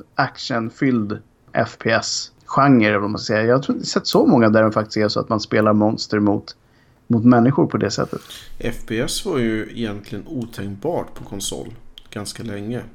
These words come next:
Speaker 2: Det var ju först med, eh, GoldenEye och sen Halo då förstås, som det verkligen blev en grej på konsol överhuvudtaget.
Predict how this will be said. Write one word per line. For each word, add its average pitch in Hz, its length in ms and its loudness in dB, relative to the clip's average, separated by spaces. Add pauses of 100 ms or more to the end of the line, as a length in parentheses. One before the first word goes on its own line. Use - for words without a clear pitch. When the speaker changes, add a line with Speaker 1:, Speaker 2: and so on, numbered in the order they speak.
Speaker 2:
Det 117 80 -8
var 131 200 -2
ju 139 60 -4
först 113 440 -8
med, 104 380 -8
eh, 98 280 -4
GoldenEye 107 600 -6 (460)
och 104 120 -6
sen 92 240 -4
Halo 104 420 -6
då - 140 -12
förstås, - 600 -14
som 104 180 -8
det 98 60 -6
verkligen 92 320 -8
blev 92 180 -8
en 95 140 -8
grej - 380 -6
på - 80 -14
konsol 78 360 -8
överhuvudtaget. 78 760 -10